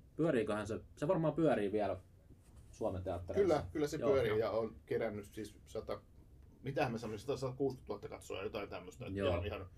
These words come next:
Speaker 2: huikean paljon.
Speaker 1: Ja meillähän on siitä Tuomiolla podcast myös, eli
Speaker 2: Kyllä.
Speaker 1: kuunnelkaa se, jos haluatte kuulla meidän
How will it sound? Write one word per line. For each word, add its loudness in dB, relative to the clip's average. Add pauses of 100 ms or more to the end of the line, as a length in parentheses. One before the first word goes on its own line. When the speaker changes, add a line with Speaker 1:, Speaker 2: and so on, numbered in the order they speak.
(240)
Speaker 2:
huikean 4
paljon. -4 (480)
Speaker 1:
Ja -4
meillähän 2
on 2
siitä 2 (580)
Tuomiolla 4
podcast -2
myös, -4 (240)
eli -4
Speaker 2:
Kyllä. 2
Speaker 1:
kuunnelkaa -2 (200)
se, 0
jos 4
haluatte -2 (440)
kuulla 6
meidän 2